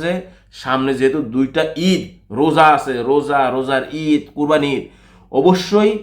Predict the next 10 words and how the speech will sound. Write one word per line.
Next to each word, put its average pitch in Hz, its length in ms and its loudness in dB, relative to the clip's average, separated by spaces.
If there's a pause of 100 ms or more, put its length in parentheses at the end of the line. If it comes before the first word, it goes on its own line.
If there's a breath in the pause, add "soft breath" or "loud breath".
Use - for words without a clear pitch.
(240 loud breath)
প্রবাসীরা 139 440 -2
দেশে - 160 -10
টাকা 127 220 -2
পাঠাবে। 104 400 -6 (380)
হ্যাঁ, 170 260 2
প্রবাসীরা 135 380 -4
অবশ্যই 143 300 -4
দেশে 127 200 -10
টাকা 131 160 -4
পাঠাবে, 139 400 -4